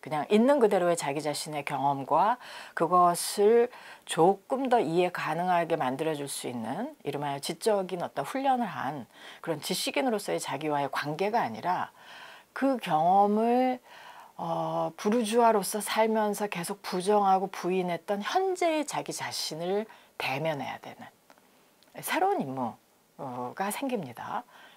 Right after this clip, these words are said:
대단히 복잡해지는 거죠, 이게. 그래서 막스주의자이면서, 어, 개의 정체성을 갖고 있는 자기 자신이 자신을 둘러싼 부르주아, 아, 어떤,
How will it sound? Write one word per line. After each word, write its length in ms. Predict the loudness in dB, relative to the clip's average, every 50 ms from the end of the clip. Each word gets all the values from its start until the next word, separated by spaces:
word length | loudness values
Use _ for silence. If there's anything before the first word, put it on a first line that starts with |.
| -6 -2
대단히 280 | 2 4 4 4 4
복잡해지는 720 | 2 0 0 2 0 0 0 -2 -4 -8 -6 -8 -8 -8 -10
거죠, 200 | -12 -12 -12 -10
이게. 360 | -10 -10 -10 -10 -14 -16 -16 -18 -20 _ _ -20 -20 -20 -20 _ -12
그래서 380 | -12 -10 -10 -6 -6 -6 -6 -6 -8 -16 -18 -18 -20 -8 -6
막스주의자이면서, 1500 | -4 -4 -2 -2 -4 -2 0 0 2 2 2 2 2 2 2 0 -2 -4 -4 -4 -6 -8 -8 -6 -4 -2 -2 -2 -2 -4 -6 -8
어, 300 | -8 -6 -6 -6 -8 -8
개의 340 | -6 -4 -2 2 2 2 2
정체성을 600 | 0 -2 -8 -8 -8 -8 -6 -4 -2 -2 -2 -4
갖고 320 | -6 -8 -12 -10 -6 -6 -4
있는 260 | -4 -4 -6 -8 -8
자기 300 | -8 -8 -8 -8 -8 -10
자신이 720 | -8 -8 -8 -8 -6 -6 -6 -6 -6 -6 -6 -6 -6 -8 -10 -12 -18 -18 -18 -18 -18 -16 -12 -8
자신을 500 | -6 -6 -4 -2 -2 0 0 0 0 -2
둘러싼 840 | -4 -6 -4 -4 -4 -4 -4 -4 -2 0 2 2 2 0 0 -4 -6
부르주아, 640 | -4 -4 -2 -2 -2 0 0 2 2 2 2 0 -2
아, 380 | -4 -6 -6 -4 -4 -4 -4 -6
어떤, 380 | -6 -6 -6 -4 -4 -4 -6